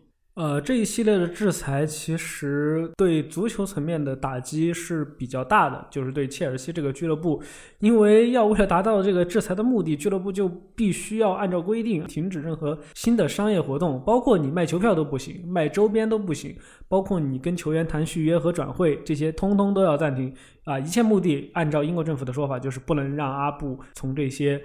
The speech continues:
交易中获益啊，包括你赚钱也好，包括你花钱也好，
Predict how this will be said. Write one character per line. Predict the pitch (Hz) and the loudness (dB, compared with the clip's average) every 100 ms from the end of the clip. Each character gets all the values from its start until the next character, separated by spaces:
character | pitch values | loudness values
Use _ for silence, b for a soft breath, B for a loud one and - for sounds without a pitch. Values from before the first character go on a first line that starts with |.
| - | -10
交 | - 160 156 | -2 0 0
易 | 135 | 0
中 | 147 147 151 | -2 -2 -2
获 | 165 147 | 0 0
益 | 175 143 - | 0 -2 -6
啊， | 117 123 | -10 -4
包 | 175 185 | 0 2
括 | 180 | 2
你 | 139 127 | -2 -2
赚 | 196 160 | 0 0
钱 | 135 135 | 0 -4
也 | |
好， | 131 - | -6 -2
包 | 147 | 0
括 | 147 | 0
你 | 127 | -2
花 | 156 151 | -2 -2
钱 | 139 | -2
也 | 131 | -4
好， | 135 | -8